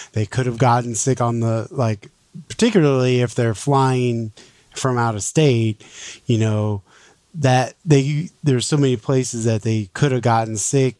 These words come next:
They could have got sick on the plane there. They could have got sick on the plane ride back. Could have got sick in the park. Um, so it's really difficult to, to track that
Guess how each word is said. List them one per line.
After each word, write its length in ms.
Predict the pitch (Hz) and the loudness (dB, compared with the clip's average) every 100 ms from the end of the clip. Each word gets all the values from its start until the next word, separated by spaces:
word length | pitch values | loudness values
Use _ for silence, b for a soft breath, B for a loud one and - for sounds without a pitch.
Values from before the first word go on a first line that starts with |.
| - | -4
They 120 | 107 | -4
could 140 | 107 | -2
have 60 | 104 | -4
got 180 | 98 101 | -6 -8
sick 260 | - 110 | -12 -12
on 60 | 98 | -12
the 80 | 101 | -12
plane 420 | - 101 107 - _ | -12 -12 -12 -16 _
there. 440 | 139 175 170 170 160 | -4 0 2 0 -2
They 80 | |
could 160 | 107 110 | -4 -6
have 80 | 110 | -6
got 220 | 107 - | -6 -8
sick 280 | - 113 104 | -12 -10 -8
on 100 | 104 | -10
the 60 | |
plane 340 | 104 110 107 107 | -10 -10 -10 -8
ride 380 | 107 107 110 113 | -10 -10 -10 -4
back. 440 | 143 147 143 139 - B B B B | 0 2 2 0 -8 B B B B
Could 140 | 120 | -2
have 60 | 110 | 0
got 200 | 107 104 | 0 -2
sick 520 | - 117 107 - - _ - | -6 -6 -6 -8 -20 _ -6
in 140 | 117 | -4
the 80 | 98 | -4
park. 540 | - 156 143 131 127 - _ B B B B | -4 -2 0 0 -4 -10 _ B B B B
Um, 500 | 107 101 98 98 107 - 208 | -4 -4 -4 -8 -12 -18 -14
so 320 | - 131 123 | -4 0 0
it's 300 | 120 107 - | -2 -6 -4
really 460 | 139 147 165 151 135 | 2 4 4 2 0
difficult 560 | 117 143 131 127 120 | 0 -2 -4 -4 -4
to, 160 | - 107 - _ _ | -6 -10 -10 _ _
to 140 | - 110 | -12 -10
track 640 | - - 131 131 127 - | -10 -6 -2 0 -2 -2
that 460 | 117 107 104 101 | -2 0 0 -4